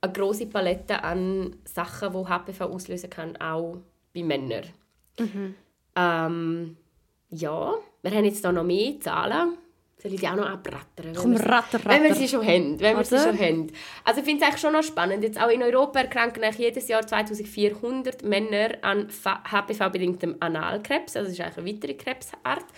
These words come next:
Speaker 1: fünftausend an Mundrachenkrebs und tausend an Peniskrebs. Und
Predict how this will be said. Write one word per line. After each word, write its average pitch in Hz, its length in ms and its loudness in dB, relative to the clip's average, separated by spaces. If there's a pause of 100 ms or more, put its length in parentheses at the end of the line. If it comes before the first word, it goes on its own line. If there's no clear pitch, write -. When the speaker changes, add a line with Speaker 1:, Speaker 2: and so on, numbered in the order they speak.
(360)
Speaker 1:
fünftausend 285 960 4
an 202 200 2
Mundrachenkrebs 220 1040 0
und 214 320 0
tausend 214 480 -6
an 180 160 -4
Peniskrebs. - 960 -6
Und 196 420 -4